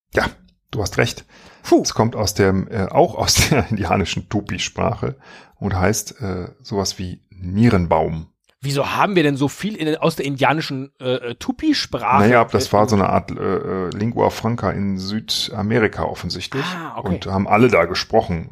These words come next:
Speaker 1: Äh,
Speaker 2: Ja.
Speaker 1: hat sich, aber, äh, ich hab's jetzt auch eben nur überflogen, äh,
Speaker 2: Ja.
Speaker 1: deswegen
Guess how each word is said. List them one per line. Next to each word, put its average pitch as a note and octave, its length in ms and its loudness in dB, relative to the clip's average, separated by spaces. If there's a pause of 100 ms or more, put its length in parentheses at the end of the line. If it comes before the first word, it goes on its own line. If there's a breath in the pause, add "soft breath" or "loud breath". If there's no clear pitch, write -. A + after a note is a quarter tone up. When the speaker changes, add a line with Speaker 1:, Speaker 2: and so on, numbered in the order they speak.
Speaker 1:
Äh, F2 160 -4
Speaker 2:
Ja. B2+ 220 0 (560 loud breath)
Speaker 1:
hat A2+ 200 0
sich, - 360 -8
aber, F#2 480 0
äh, - 260 -14
ich A2 200 0
hab's A2 120 2
jetzt F#2 140 2
auch F#2 120 0
eben F2+ 160 2
nur E2+ 120 2
überflogen, E2 680 2
äh, F#2 60 -4
Speaker 2:
Ja. E2 140 -2
Speaker 1:
deswegen E2 500 -4